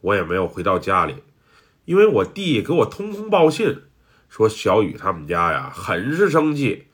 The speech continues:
已经找人修理我了，让我啊，在外府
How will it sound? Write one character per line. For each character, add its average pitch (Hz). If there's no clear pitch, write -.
已 135
经 202
找 110
人 131
修 226
理 143
我 92
了， 90
让 127
我 92
啊， 101
在 131
外 127
府 90